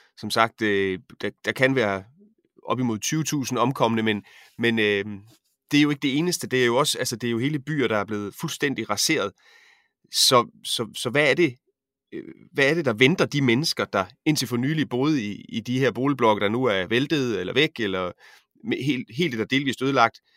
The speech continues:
Er de, øh, hvor går de hen nu? For der er jo efterskælv, der er,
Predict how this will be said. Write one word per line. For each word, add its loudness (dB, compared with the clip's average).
Er -2
de, 0
øh, 0
hvor 6
går 6
de -2
hen 2
nu? -4
For -8
der 0
er 6
jo 2
efterskælv, 0
der -2
er, -2